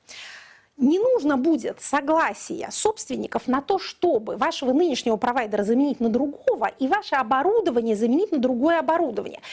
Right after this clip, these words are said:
Это будет делать ваша управляющая компания, что в подавляющем большинстве случаев это тот или иной жилищник. Особенность, как мне объяснили, опять же, я прошу прощения, если я технически тут, как это выражаюсь, не в тех терминах, но, насколько я понимаю, в отличие от китайского интернета,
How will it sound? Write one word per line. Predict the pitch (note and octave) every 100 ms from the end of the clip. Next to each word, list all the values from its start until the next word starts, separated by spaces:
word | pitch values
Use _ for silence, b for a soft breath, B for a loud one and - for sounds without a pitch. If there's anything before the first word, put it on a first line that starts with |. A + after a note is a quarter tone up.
| B
Это | G4+ G#4
будет | C4 C4+ B3
делать | E4+ A#4 -
ваша | F4 -
управляющая | C#4+ C#4+ C4 E4+ - D4
компания, | D#4 E4+ G#3 G#3
что | A#3
в |
подавляющем | C4+ C#4 C4+ A3 A3
большинстве | G3+ B3 - C4
случаев | D#5 - D4
это | F4+
тот | - D#4+
или | C4+ A3+
иной | C#4
жилищник. | - A3 C#4+ G#3+ - - - - _ B B B B B _ -
Особенность, | B3 - B4 E4 C#4+ -
как | D4 D4+
мне | C#4+
объяснили, | A3 D4 - A3
опять | D#4 B3
же, | G3+
я | A3+
прошу | A#3+ -
прощения, | A#3+ - G#3 F#3+
если | G3+ G#3+
я | G#3
технически | G3 - - - - -
тут, | - - -
как | - F#3+
это | -
выражаюсь, | G#3+ A3 G#3+ -
не |
в | A3+
тех | B3 -
терминах, | A#4 D#4+ A#3 B B -
но, | C4 F4 D4+ - _ _ b b -
насколько | - B4 -
я | C#4
понимаю, | B3+ A#3+ E4 C5 - G3
в |
отличие | A#3+ G#4+ B4 D#4
от | -
китайского | C#4+ B4 A#4+ C#4
интернета, | A#3 A#3+ B3 A#3+ -